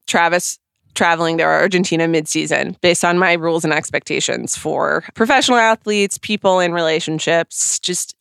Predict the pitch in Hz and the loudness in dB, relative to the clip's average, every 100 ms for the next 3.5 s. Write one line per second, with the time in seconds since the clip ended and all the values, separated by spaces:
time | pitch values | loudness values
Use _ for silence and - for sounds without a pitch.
0 | 175 233 220 170 160 - _ 196 202 175 | -2 4 4 4 2 -2 _ -2 0 0
1 | 156 175 139 - - _ - - - - | -2 -2 -4 -4 -14 _ -20 -20 -20 -20
2 | _ _ _ _ _ _ _ _ _ _ | _ _ _ _ _ _ _ _ _ _
3 | - 330 349 330 | -2 2 2 0